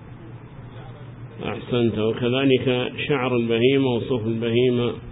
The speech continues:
ووبر البهيمة وريش البهيمة، فهذا إذا قطع منها مع بقاء الأصل وهي لا زالت حية فهذا طاهر، أحسنت،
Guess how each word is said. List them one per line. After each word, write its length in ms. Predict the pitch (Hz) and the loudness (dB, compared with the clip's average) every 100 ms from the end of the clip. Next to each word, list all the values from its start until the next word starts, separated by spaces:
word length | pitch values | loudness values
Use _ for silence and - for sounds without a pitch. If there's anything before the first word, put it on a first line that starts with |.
| - - - | -14 -14 -4
ووبر 640 | - 135 127 127 120 113 113 117 | 2 4 4 2 2 2 0 -2
البهيمة 600 | 127 113 120 131 135 131 | -2 2 4 4 4 4
وريش 340 | 120 117 113 | 4 2 0
البهيمة، 640 | 113 117 123 127 127 123 120 - - - - - - - - | -6 -4 0 4 4 2 0 -8 -14 -16 -16 -16 -16 -10 -2
فهذا 280 | 127 135 | 2 4
إذا 240 | 135 131 127 | 6 6 4
قطع 560 | 120 123 120 113 147 - - - - - - - - - | 0 0 2 2 0 -2 -12 -16 -16 -16 -18 -18 -18 -8
منها 600 | - 127 131 135 147 180 | 0 4 6 6 6 4
مع 220 | 143 120 | 2 2
بقاء 340 | 123 123 135 131 | 2 0 0 0
الأصل 540 | - 143 - 180 180 - - - - - - | 0 -4 0 2 2 0 -12 -16 -16 -18 -12
وهي 280 | - 127 131 | 0 4 6
لا 140 | 131 127 | 6 4
زالت 320 | 143 143 123 | 4 2 2
حية 440 | - 143 135 160 - - - - - - - - | 0 2 4 2 0 -12 -16 -16 -14 -14 -16 -6
فهذا 300 | 135 160 151 | 2 4 2
طاهر، 380 | - 139 107 92 - - - - - - - - - - | 4 2 2 -6 -14 -16 -16 -16 -16 -16 -16 -16 -12 -10
أحسنت، 580 | - - 120 95 90 | -10 -4 -4 -4 -6